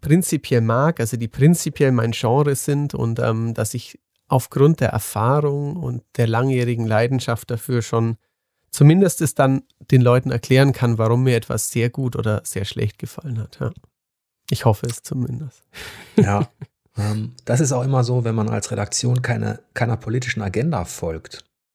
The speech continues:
Speaker 1: Mhm.
Speaker 2: die, die zum Beispiel jetzt der, äh, Chefredakteur vorgibt oder der Verlag vorgibt,
Speaker 1: Mhm.
Speaker 2: ähm, dann wirst du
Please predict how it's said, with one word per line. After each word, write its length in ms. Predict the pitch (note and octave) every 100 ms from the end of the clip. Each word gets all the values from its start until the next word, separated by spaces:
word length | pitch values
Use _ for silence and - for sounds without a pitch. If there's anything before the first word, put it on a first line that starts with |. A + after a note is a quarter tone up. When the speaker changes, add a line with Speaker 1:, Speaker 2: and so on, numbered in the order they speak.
| _ -
Speaker 1:
Mhm. 240 | B2+ A#2
Speaker 2:
die, 400 | D3 G2+ G2 G#2 _ -
die 80 |
zum 200 | G2+ -
Beispiel 280 | G2 G#2+ -
jetzt 180 | A2 -
der, 220 | G#2 G2+
äh, 100 | A2
Chefredakteur 600 | G2 C3+ - G#2+ F#2+ -
vorgibt 580 | F2 F2+ E2+ F2 - - _ _ _ _ - - - -
oder 140 | G2+
der 100 | G2+
Verlag 460 | - A2 A#2 B2+ -
vorgibt, 420 | - F#2+ F2 A2
Speaker 1:
Mhm. 280 | A#2+ A#2 C#3+ - - - - - -
Speaker 2:
ähm, 600 | G2+ G2+ G2+ G#2+ C3 A#2
dann 420 | G#2+ A2 A#2 A2
wirst 400 | A2 C#3 - -
du 300 | E3+ F#3+ G#3+